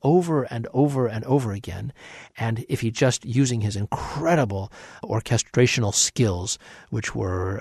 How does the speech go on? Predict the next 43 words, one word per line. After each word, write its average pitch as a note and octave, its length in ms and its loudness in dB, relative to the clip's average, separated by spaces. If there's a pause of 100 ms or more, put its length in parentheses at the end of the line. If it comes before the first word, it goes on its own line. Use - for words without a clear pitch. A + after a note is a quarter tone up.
(140)
greater B2 340 0
than G#2+ 160 -2
anyone C3 360 4
else - 480 0
in - 180 -6
his A#2 180 -2
time B2 340 2
or G2+ 100 -2
perhaps A2+ 380 -2
any A#2 220 2
other. G2 340 0
He A#2+ 80 -8
had A2 100 -8
just - 160 -10
the G#2 60 -6
most G#2 260 -4
wonderful A2+ 500 -2
orchestra F#2 460 -8
chops - 380 -8
of, G2 340 -8
of G#2+ 100 -8
any G#2+ 180 -2
composer, G2+ 460 -6
and G2+ 100 -6
he A#2+ 80 -8
could - 180 -12 (140)
make A#2+ 320 -6
such - 300 -4
magic A2 400 -2
happen F#2+ 340 -6
just G2+ 220 -2
by G2 140 -4
the F#2+ 100 -4
choice - 400 -2
of G2 80 -6
a G2 100 -6 (360)
particular A2+ 440 0
instrument G#2+ 540 -4
or - 20 -14
particular - 360 -6
combination G2 520 -2
of G2 80 -4
instruments. - 540 -8